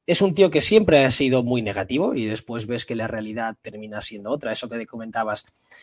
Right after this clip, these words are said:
eh, que no te diste cuenta hasta que estaba a ciento sesenta, que iban a haber un desplome en el net income.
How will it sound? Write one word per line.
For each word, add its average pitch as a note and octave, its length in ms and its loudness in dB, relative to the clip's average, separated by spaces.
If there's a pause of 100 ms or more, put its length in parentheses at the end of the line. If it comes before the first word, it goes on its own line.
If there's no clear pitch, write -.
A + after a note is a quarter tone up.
(240)
eh, G#2+ 280 -4
que A2 120 -12
no A2+ 80 -4
te B2 80 -4
diste A#2 240 -4
cuenta A#2+ 180 -4
hasta A#2 200 -6
que G#2+ 60 -14
estaba A2+ 280 0
a - 20 -4
ciento A2+ 300 -4
sesenta, A2+ 580 -4 (140)
que G2 420 -8
iban G#2 720 0
a G#2 60 -2
haber G#2 180 -2
un G#2+ 140 -6
desplome G#2 460 -2
en G#2 80 -4
el G2+ 200 -4
net G#2 140 -6
income. A2 320 -2